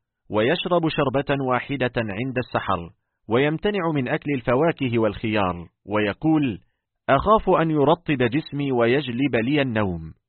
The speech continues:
ولم يتزوج. تقشف النووي وتخشنه في مطعمه وملبسه وعيشه. ولازم الاشتغال والتصنيف ونشر العلم،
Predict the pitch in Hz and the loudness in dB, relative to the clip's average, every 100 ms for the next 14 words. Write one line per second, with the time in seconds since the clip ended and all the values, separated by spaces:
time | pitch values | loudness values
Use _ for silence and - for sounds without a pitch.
0 | _ _ 101 92 139 151 147 143 139 135 | _ _ -4 2 2 2 0 -2 -2 -2
1 | 104 110 87 90 82 87 - _ _ _ | 0 0 0 -6 -8 -12 -14 _ _ _
2 | _ _ _ _ _ _ _ - 110 - | _ _ _ _ _ _ _ -2 0 2
3 | 185 - 196 175 156 139 135 131 156 143 | 0 0 -2 0 2 2 4 2 0 0
4 | 120 131 139 131 117 - 151 147 127 120 | 2 2 0 -2 -4 -4 -2 -2 -2 -4
5 | 110 110 110 - 92 127 139 123 127 120 | -4 -4 -4 -2 0 0 0 -2 0 0
6 | 110 107 98 127 127 123 113 123 117 110 | 0 -2 -2 -2 -2 -4 -2 2 4 4
7 | 87 - 85 73 - _ _ _ _ _ | 0 -4 -10 -10 -18 _ _ _ _ _
8 | _ _ _ _ _ _ _ - 104 120 | _ _ _ _ _ _ _ -4 4 6
9 | 175 208 214 190 151 - 143 120 151 156 | 6 4 4 2 0 -4 -2 2 2 4
10 | 135 123 120 - 127 143 135 113 110 - | 2 0 -2 -2 -4 -2 0 0 -2 -2
11 | 113 104 120 123 | -2 0 0 0